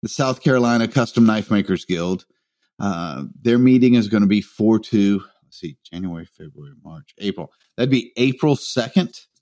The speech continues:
Uh, it's gonna be just outside of Columbia. Uh, two notes on that. One, it's gonna be a really good, uh, really good meeting. We're gonna have some grinding exhibit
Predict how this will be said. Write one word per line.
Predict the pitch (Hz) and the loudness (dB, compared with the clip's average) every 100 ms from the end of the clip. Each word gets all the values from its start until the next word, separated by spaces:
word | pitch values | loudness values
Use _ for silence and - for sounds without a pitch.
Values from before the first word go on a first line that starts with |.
| _ _ _ - | _ _ _ -8
Uh, | 101 95 | -6 -6
it's | 90 | -2
gonna | 113 | 2
be | 107 101 | 4 2
just | 117 113 | 0 -2
outside | 120 107 123 113 | -4 -6 -4 -4
of | 104 | -2
Columbia. | 107 101 107 123 156 147 _ _ _ _ _ - | 0 2 2 0 -2 -6 _ _ _ _ _ -12
Uh, | 95 90 - | -10 -10 -2
two | 180 | 2
notes | 165 139 123 | 4 2 2
on | 123 113 | 2 2
that. | 104 98 | 2 -2
One, | 107 117 131 131 120 | 2 4 4 4 2
it's | - | 2
gonna | 120 107 | 2 4
be | 110 110 110 104 - | 6 6 4 2 -2
a | 104 | -2
really | 101 113 110 | 2 2 2
good, | 101 98 - - | 0 -2 -6 -14
uh, | 101 90 73 90 | -10 -10 -10 -2
really | 113 120 | 2 4
good | 117 101 | 4 2
meeting. | 107 101 101 | 2 4 4
We're | 98 | 2
gonna | 95 95 | 2 -2
have | 98 98 98 95 - | -2 -2 -2 -4 -10
some | - 104 92 | -8 -2 -2
grinding | 85 104 110 107 | -2 -2 0 0
exhibit | 98 82 101 95 101 - | 0 0 -2 -2 -4 -8